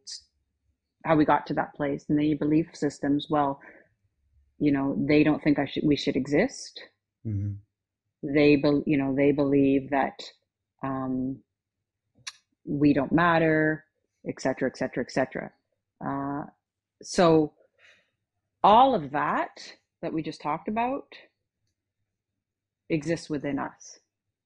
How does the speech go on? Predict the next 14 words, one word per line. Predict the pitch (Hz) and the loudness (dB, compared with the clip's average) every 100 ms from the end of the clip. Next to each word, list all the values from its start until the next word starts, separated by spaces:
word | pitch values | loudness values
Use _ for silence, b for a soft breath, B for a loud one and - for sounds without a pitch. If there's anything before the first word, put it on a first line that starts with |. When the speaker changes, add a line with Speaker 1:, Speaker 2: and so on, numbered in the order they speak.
| _ _ _ _ _ _ _ _ _ _ _ _ _ - 123 | _ _ _ _ _ _ _ _ _ _ _ _ _ -16 -12
Speaker 2:
Right. | - - - _ _ _ _ _ _ _ _ _ _ _ _ _ | -12 -12 -20 _ _ _ _ _ _ _ _ _ _ _ _ _
Speaker 1:
So | - - 175 156 151 - - | -14 -2 0 2 0 -4 -2
until | 160 151 - 190 202 | 0 0 0 0 2
we | 208 220 | 2 0
can | - 226 | 0 -4
start | - - 156 156 - | -4 -2 0 0 -4
to | 156 | -4
resolve | 151 135 147 151 147 143 135 - | -4 -2 -2 0 0 -2 -6 -10
that | 139 131 135 135 226 - - - _ _ _ _ _ - | -10 -4 -2 0 0 -4 -10 -20 _ _ _ _ _ 0
within | 156 147 143 | 0 2 0
ourselves, | 139 - 147 151 180 | -2 -4 -2 -2 -2
whenever | 151 147 147 | -2 -2 2
you | 156 143 | 2 2
experience | - - 151 151 180 214 214 - - | -2 -6 -2 -2 -2 -4 -6 -10 -20